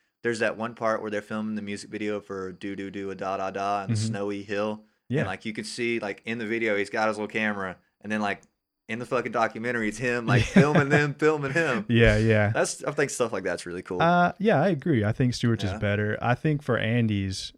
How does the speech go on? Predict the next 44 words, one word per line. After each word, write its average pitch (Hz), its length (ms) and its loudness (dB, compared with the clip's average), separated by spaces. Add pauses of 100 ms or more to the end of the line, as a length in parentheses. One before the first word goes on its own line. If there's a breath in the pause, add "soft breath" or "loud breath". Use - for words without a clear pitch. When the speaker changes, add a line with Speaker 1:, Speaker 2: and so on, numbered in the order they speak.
Speaker 2:
you're 120 180 0
actually 127 300 0
reading 110 260 2
the 98 80 0
book 110 300 -2
now. 92 320 -4 (100)
Speaker 1:
I 101 120 -2
am. 104 180 0
I'm 95 100 -8
Speaker 2:
Uh, 101 40 -2 (120)
Speaker 1:
working 101 160 2
on 127 60 0
Speaker 2:
it, - 20 -4
Speaker 1:
it. 113 140 -10
Speaker 2:
the 117 80 0
documentary 135 480 4
is 98 100 0
based 123 420 0
off 101 260 -4
of 104 80 -6
that 92 200 -6
book, 95 300 -10
so 101 340 0
Speaker 1:
Mm-hmm. 98 120 -6 (200)
Speaker 2:
it's 120 160 -4
kinda, 135 260 4
like, 110 380 0 (480)
cut 151 200 4
out 131 180 6
a 123 40 4
lot 117 320 4
of 107 160 0
the 104 100 0
personal 107 420 2
story 104 360 0
stuff. 101 400 0
Speaker 1:
Yeah. 98 800 -2
Speaker 2:
Focus 117 360 4
on 110 200 2
just 110 200 -2
the 110 80 0
police 104 380 -2
stuff, 101 400 -2
Speaker 1:
Mm-hmm. 101 400 -12